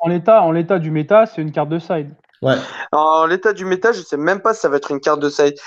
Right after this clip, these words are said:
Speaker 3: Je pense que c'est une carte qui est
Speaker 2: Non, mais quand on dit carte de side, c'est, euh, potentiellement side, quoi.
Speaker 3: Pour moi, c'est vraiment une carte qui sert de prévention, je pense. C'est une carte, tu, tu vois, qui va, en fait, qui va venir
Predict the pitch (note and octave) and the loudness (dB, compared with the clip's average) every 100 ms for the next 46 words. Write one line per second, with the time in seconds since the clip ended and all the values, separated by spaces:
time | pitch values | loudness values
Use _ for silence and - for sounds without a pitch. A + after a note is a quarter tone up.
0 | - - E3 A#3+ B3 E3+ D3+ D3 G3+ G#3+ | -8 -4 0 0 0 -4 -4 -2 0 0
1 | G#3 D3 C#3+ C#3 C#3+ C#3+ - _ E3 F#3 | 0 0 4 6 4 0 -8 _ 2 2
2 | F#3 F#3+ F#3 F#3 - G3+ F3 E3 F3 - | 4 2 2 -4 -2 0 2 0 -4 0
3 | G3 F#3 - D3+ C#3+ C#3 C#3 C#3 C#3 C3+ | 0 0 -8 -8 0 4 6 4 2 -2
4 | F3 E3 E3 E3 F3 E3+ D#3+ E3 E3+ C3+ | -2 0 0 -2 -8 -6 -6 -6 -8 -10
5 | - A2+ G#2 _ _ E3+ F3+ G3 B3 F3+ | -10 -14 -16 _ _ -2 2 2 2 0
6 | D3+ A3 G3 G3 A3+ - _ _ D#3+ D#3+ | 0 0 0 2 2 0 _ _ -6 -2
7 | D#3+ D#3+ G#3 F3 D#3+ - F3+ F#3 G3 F3+ | -2 2 0 2 0 0 2 0 2 0
8 | D#3 F3 G#3 A3 _ - D3+ D#3 D#3 F#3+ | 0 0 0 -2 _ -6 -2 0 0 2
9 | G3+ G3+ D#3 D3+ D3+ D3 D3 - E3 F#3+ | 2 -2 -6 -2 -2 -2 -6 -2 0 0
10 | F#3+ C#3+ C#3+ C#3+ C#3 C#3 C#3 - - - | -2 -4 2 4 4 2 0 -6 -6 -2
11 | G3 - E3 D3+ D3+ D3+ G3 F#3+ A3 | -2 -2 -2 0 0 0 -2 0 -4